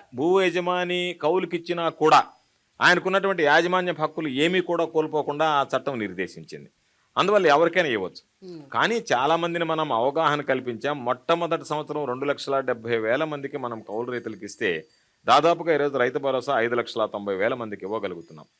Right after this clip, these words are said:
Speaker 1: అంటే ఆ సంఖ్య పెరుగుతూ ఉంది, రైతుల్లో అవగాహన కలుగుతూ ఉంది.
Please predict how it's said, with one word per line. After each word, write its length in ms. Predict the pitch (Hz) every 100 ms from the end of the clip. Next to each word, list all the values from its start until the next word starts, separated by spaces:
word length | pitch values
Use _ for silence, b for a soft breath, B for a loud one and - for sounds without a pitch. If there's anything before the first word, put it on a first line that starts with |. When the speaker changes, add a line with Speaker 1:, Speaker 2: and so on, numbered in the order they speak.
| 139
Speaker 1:
అంటే 300 | 170 240 196
ఆ 160 | 120 131
సంఖ్య 400 | 123 131 156 185
పెరుగుతూ 420 | 135 127 143 147
ఉంది, 400 | 123 101 123 247 _ _ _ _ _ _
రైతుల్లో 420 | 139 190 208 208
అవగాహన 520 | 151 139 160 180 165 156
కలుగుతూ 400 | 135 127 117 117
ఉంది. 400 | 95 104 196